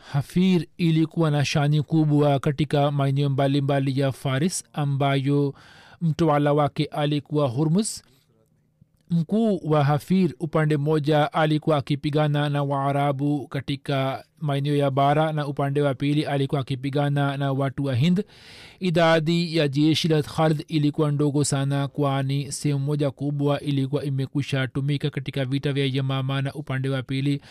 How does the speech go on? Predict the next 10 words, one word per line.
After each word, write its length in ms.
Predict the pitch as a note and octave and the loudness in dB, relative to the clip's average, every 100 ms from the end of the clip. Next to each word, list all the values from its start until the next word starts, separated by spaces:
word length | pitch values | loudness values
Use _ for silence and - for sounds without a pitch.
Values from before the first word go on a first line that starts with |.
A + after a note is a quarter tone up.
| - - - | -20 -20 -6
Abu 220 | D#3 D#3+ | -2 2
Bakar 300 | D#3+ D#3+ E3 | 0 0 0
alikuwa 420 | - D3+ D3 E3 D#3 | 0 0 0 -2 -2
amemwagiza 800 | D3 D3+ D3 D3 C#3+ D3+ D3+ | -2 0 0 0 0 0 0
kwamba 300 | C#3+ C#3+ C#3 D#3 | 0 -2 -2 -2
mtu 320 | D3 D3+ D3+ | -6 -4 -4
asiyependa 800 | C#3+ C#3 - D3+ D3 D3+ D3+ D3 | -4 -4 -4 -4 -2 -2 -2 -2
kwenda 380 | C3+ D3 C#3+ D3 | -2 -4 -2 -2
Iraq 520 | D3 C#3 C#3 C#3+ - | 0 0 2 0 -2
asilazimishwe, 1000 | - - C#3+ C#3 C3+ C#3 D3 D3 D3+ D3+ | -4 -2 0 0 0 0 0 0 0 0